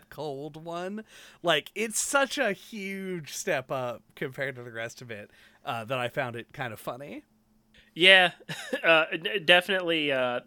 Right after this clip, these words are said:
Speaker 2: the same experience, uh, for me. It was like, "Oh, man, I had to, like, actually dodge stuff." <laughs> That's not a thing I've had to do in combat, really. <laughs>
Speaker 1: Right.
Speaker 2: Uh, before this.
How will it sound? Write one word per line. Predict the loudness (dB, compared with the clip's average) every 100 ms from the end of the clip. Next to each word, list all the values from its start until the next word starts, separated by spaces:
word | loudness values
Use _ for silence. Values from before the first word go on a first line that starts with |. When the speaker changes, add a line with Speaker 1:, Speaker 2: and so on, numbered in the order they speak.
| -8
Speaker 2:
the | -8
same | -2 -2 -2
experience, | -8 -8 -6 -6 -8 -10 -10 -6
uh, | -4 -4
for | -4 -8
me. | -6 -8 -8 -12 _ _ -20 _ _
It |
was | 2 4
like, | 6
"Oh, | 8 8 6
man, | 6 6
I |
had | 6 4
to, |
like, | 0 2
actually | 0 -2 -4 -4 -4 -8 _ -8
dodge | -2 2 4 2 0 -6
stuff." | -6 -10 -12 -14 -20 -20 -20 _ _ _ _ _ _ _
<laughs> | -8 -8 -4
That's | 4 4 4
not | 4 6
a |
thing | 6 4 6
I've | 4
had | 4 0
to | -2
do | -8 -4 -2 -2
in | -6 -10
combat, | -10 -10 -10 -8 -8 -8
really. | -6 -6 -6 -6 -6 -8 _
<laughs> | -12 -12 -12 -6
Speaker 1:
Right. | 0 4 4 4 -4 2
Speaker 2:
Uh, | 4 4 0
before | -2 -2 0 -2
this. | -6 -14 -16 -18